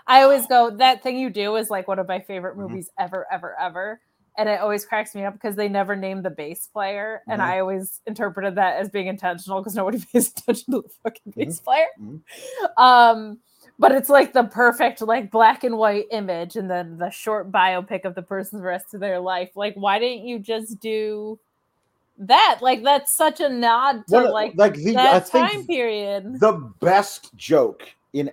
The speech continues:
Speaker 2: Animal House, which is saying something, 'cause that's a friggin' classic,
Speaker 1: Yeah, it is.
Speaker 2: is, is in that particular part of the movie where they show what happened to everybody years later. And it's, uh, John Belushi, who has stolen a car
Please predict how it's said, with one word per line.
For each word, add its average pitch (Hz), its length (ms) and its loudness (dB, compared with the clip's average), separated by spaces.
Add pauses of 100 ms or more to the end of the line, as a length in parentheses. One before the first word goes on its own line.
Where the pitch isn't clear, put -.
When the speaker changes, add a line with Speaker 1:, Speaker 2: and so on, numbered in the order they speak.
Speaker 2:
Animal 123 380 -6
House, 85 420 -10
which 135 200 -8
is 127 160 -10
saying 120 340 -4
something, 95 380 -12
'cause 92 100 -12
that's 117 200 -4
a 90 40 -8
friggin' 98 400 -10
classic, 87 480 -10
Speaker 1:
Yeah, 104 220 -10 (120)
it - 120 -14
is. - 60 -20 (260)
Speaker 2:
is, 135 360 -4
is 165 200 2
in 160 320 2
that 175 400 4
particular 156 640 0
part 160 480 4
of 120 120 -6
the 127 100 -6
movie 117 600 -4 (300)
where 147 140 4
they 147 160 0
show 147 340 2
what 135 300 0
happened 151 460 0
to 143 120 0
everybody 117 720 -4 (340)
years 131 400 -6
later. 107 480 -6 (460)
And 127 220 -4
it's, 131 240 -8
uh, 131 180 -2
John 147 380 0
Belushi, 139 640 -4 (200)
who 147 200 -2
has 147 140 -2
stolen 254 600 2
a 247 80 2
car 113 640 2